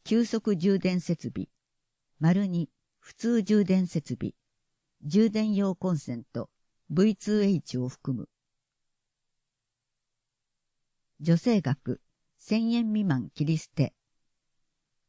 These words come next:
機器本体の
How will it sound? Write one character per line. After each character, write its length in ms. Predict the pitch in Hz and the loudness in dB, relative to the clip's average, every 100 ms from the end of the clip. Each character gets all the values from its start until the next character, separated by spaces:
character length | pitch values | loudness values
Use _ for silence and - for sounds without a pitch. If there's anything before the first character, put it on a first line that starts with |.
| _ _ _ _ _ _ _ _ _ _ _ _ _ _ _ _ _ _ _ _ _ _ - | _ _ _ _ _ _ _ _ _ _ _ _ _ _ _ _ _ _ _ _ _ _ -8
機 120 | 247 | -6
器 160 | - 196 | 2 2
本 280 | 214 202 | 4 0
体 240 | - 147 139 | 2 2 4
の 260 | 139 135 | 0 -4